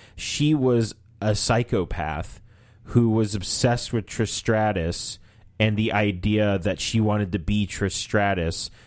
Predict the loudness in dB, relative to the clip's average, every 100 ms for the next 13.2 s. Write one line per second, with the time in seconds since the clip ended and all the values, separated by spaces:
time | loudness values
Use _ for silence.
0 | -8 2 4 4 4 0 -2 -2 0 2
1 | 4 4 2 0 0 2 0 -2 -10 -10
2 | 0 2 4 2 0 0 -2 0 0 0
3 | 0 -2 -2 -6 -6 -8 -2 0 0 2
4 | 2 2 0 -2 -6 -14 -12 -2 0 2
5 | 0 -2 -2 -2 -6 -14 0 2 4 4
6 | 2 0 0 0 2 0 -2 -2 -4 -4
7 | -2 0 2 2 0 -2 -4 -8 -16 -20
8 | -20 -8 0 2 2 0 0 -2 -2 -2
9 | 0 0 0 0 0 0 -2 0 -2 0
10 | 0 0 0 0 0 0 -2 -2 -2 -2
11 | -2 -2 -2 0 0 0 -2 -2 -2 0
12 | -2 -2 -6 -6 -4 -4 -4 -4 -4 -2
13 | -2 -2